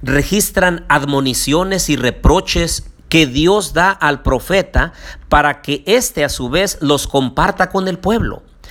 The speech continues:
Pero Habacuc tiene un enfoque distinto. En vez de proclamar la palabra de Jehová al pueblo, Habacuc se dirige a Dios con los intereses del pueblo. Estos intereses tienen que ver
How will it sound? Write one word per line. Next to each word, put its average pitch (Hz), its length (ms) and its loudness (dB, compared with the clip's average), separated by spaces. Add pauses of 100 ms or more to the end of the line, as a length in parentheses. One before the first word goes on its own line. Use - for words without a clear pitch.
(280)
Pero 143 300 4
Habacuc 127 640 0 (180)
tiene 147 300 2
un 156 160 0
enfoque 127 520 0
distinto. 104 600 -4 (480)
En 165 220 2
vez 226 180 4
de 226 80 -2
proclamar 160 840 0
la 202 220 -2
palabra 170 680 0
de 139 160 0
Jehová 117 340 0
al 170 160 -2
pueblo, 139 440 0 (280)
Habacuc 160 600 2
se 185 160 0
dirige 165 400 0
a 147 80 4
Dios 180 420 0
con 175 200 -2
los 156 180 0
intereses 160 720 -2
del 127 160 -2
pueblo. 95 440 -4 (420)
Estos 175 360 2
intereses 143 720 -2
tienen 185 400 0
que 131 180 0
ver 180 360 0